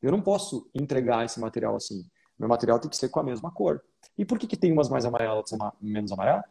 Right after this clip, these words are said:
Porque o sol estava mais forte, o sol, o sol estava mais fraco. Então, automaticamente, a temperatura do, do, da cor muda. Então, o que a gente vai fazer? Na pós, né, na nossa edição, a gente vai fazer esse ajuste fino do balanço de branco, que é arrasta um pouquinho mais quente, um pouquinho mais frio,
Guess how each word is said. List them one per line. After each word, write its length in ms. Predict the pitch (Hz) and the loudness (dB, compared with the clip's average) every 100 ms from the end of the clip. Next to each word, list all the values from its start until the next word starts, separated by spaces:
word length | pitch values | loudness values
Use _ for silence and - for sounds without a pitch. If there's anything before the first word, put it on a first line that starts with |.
| _ | _
Porque 180 | 254 - | 0 2
o 60 | 170 | 4
sol 180 | 123 | 4
estava 280 | 117 117 113 | 2 0 0
mais 180 | 120 170 | 0 0
forte, 340 | - 156 170 | 0 0 0
o 40 | 208 | -8
sol, 340 | 190 196 - | -6 -6 -6
o 60 | 160 | -6
sol 160 | 160 | -4
estava 180 | 151 135 | -4 -4
mais 160 | 143 170 | -6 -6
fraco. 320 | 196 190 - _ _ _ | -4 -4 -6 _ _ _
Então, 140 | - 135 | -2 0
automaticamente, 680 | 143 151 151 156 147 151 | 0 -2 -4 -4 -4 -6
a 60 | 156 | -4
temperatura 520 | 170 - 196 - 143 | -4 -2 -4 -2 -2
do, 160 | 127 123 | 0 -2
do, 160 | 120 | 2
da 140 | 117 120 | 2 4
cor 420 | - 127 196 - _ _ | 4 6 4 0 _ _
muda. 420 | 165 208 147 92 - _ - | 2 4 4 0 -4 _ -6
Então, 240 | 127 160 | 2 4
o 40 | 175 | 4
que 120 | 185 | 0
a 40 | |
gente 140 | 180 180 | 2 2
vai 80 | |
fazer? 360 | 170 170 135 110 _ _ - | 2 2 2 0 _ _ -2
Na 160 | 165 | 0
pós, 480 | 202 127 120 208 - | 2 4 4 4 -4
né, 180 | 113 127 | -10 -10
na 140 | 113 | -8
nossa 220 | 107 - 120 | -10 -6 -8
edição, 440 | - 131 131 208 _ - | -4 -2 -2 -4 _ -8
a 60 | |
gente 100 | 175 | -4
vai 80 | 185 | -2
fazer 180 | 175 165 | 0 2
esse 140 | 165 | 2
ajuste 340 | 139 156 - 196 | 0 0 -4 -8
fino 460 | - 143 190 262 | -4 0 0 0
do 120 | 208 | 0
balanço 280 | 170 147 151 | 4 4 2
de 60 | 170 | 0
branco, 380 | 151 147 208 _ | 0 0 -4 _
que 100 | - | -2
é 180 | 233 - - | -2 -2 -6
arrasta 280 | - 160 180 | -2 0 0
um 80 | - - | -4 -6
pouquinho 240 | 175 180 | -4 -2
mais 120 | 185 | -4
quente, 240 | - 247 - | -4 -6 -4
um 20 | |
pouquinho 260 | 170 165 | -2 0
mais 160 | 170 175 | 0 0
frio, 240 | 190 233 | 0 -2